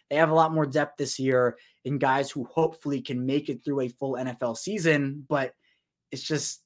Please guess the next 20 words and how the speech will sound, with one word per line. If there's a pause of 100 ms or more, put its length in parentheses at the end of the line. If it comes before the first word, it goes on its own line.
(100)
it's
not
gonna
be
like
that. (200)
Like,
it,
it's,
it's
just
not
where (220)
you
can
hope
and
pray.
Like, (260)
uh,